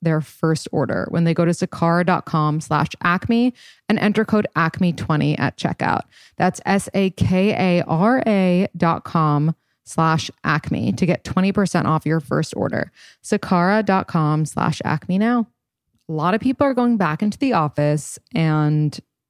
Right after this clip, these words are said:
it's, like, game time. Like, I never thought that this day would come. I mean, I am never going back into the office. But if you work for yourself or you're part of a team, it's always so important to be creative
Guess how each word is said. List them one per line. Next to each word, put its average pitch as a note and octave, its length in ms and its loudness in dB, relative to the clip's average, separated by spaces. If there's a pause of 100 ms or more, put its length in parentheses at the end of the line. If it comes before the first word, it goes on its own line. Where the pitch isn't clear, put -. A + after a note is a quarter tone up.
(200)
it's, F3 240 -2
like, A3 240 0
game D3+ 280 0
time. - 480 -6
Like, E3+ 260 -2
I E3+ 140 2
never E3 400 2
thought D#3+ 320 0
that - 180 -4
this C#3+ 180 -4
day C3+ 200 -2
would - 180 -4
come. A3+ 540 2
I E3 80 -2
mean, D#3+ 240 2
I E3 340 0 (180)
am D3+ 220 2
never C#3 320 2
going A2+ 260 -4
back - 220 -2
into F3+ 160 -2
the F#2+ 140 -2
office. - 480 -2 (420)
But G#3 540 2
if F#3+ 200 0
you G3 300 2
work F3 320 0
for - 80 -4
yourself F3 640 0
or G#3+ 220 4
you're A3+ 160 4
part D3 260 -2
of C3 80 -2
a C3 60 -2
team, C3+ 440 0
it's - 200 -4 (120)
always G3 400 2
so D#3+ 360 0
important D3+ 480 0
to D3 40 -2
be C#3+ 200 -4
creative G2+ 600 -4